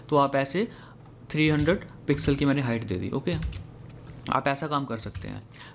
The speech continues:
तो मैंने आपको बताना था कि by default बॉक्स रैपर में अगर आप हाइट देंगे तो वो उसको जो फ्लेक्स आइटम्स होंगे वो कंप्लीट हाइट ले लेंगे, ओके। अभी मैं इसको हाइट हटा देता हूँ यहाँ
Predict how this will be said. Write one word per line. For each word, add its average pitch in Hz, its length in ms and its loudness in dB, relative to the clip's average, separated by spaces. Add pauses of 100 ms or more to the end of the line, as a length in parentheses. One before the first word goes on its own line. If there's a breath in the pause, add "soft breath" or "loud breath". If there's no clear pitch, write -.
तो 147 60 -2
मैंने 151 160 2
आपको 156 140 2
बताना 147 360 2
था 165 60 0
कि 165 120 0
by 143 220 2
default 151 520 0
बॉक्स 135 480 0 (360)
रैपर 131 320 0
में 139 100 2
अगर 135 120 0
आप 131 120 -2
हाइट 127 180 -4
देंगे 127 240 0
तो 139 120 -2
वो 147 140 2 (380 loud breath)
उसको 143 180 0
जो 143 80 4
फ्लेक्स 139 320 -2
आइटम्स 139 340 -4
होंगे 135 140 -4
वो 151 80 -2
कंप्लीट 139 440 -2
हाइट 120 220 -4
ले 98 120 -2
लेंगे, 98 260 -6 (100)
ओके। 160 140 -2
अभी - 720 -4
मैं 180 120 6
इसको 180 180 0
हाइट 156 280 2
हटा 139 180 4
देता 131 200 -2
हूँ 135 80 2
यहाँ 117 120 0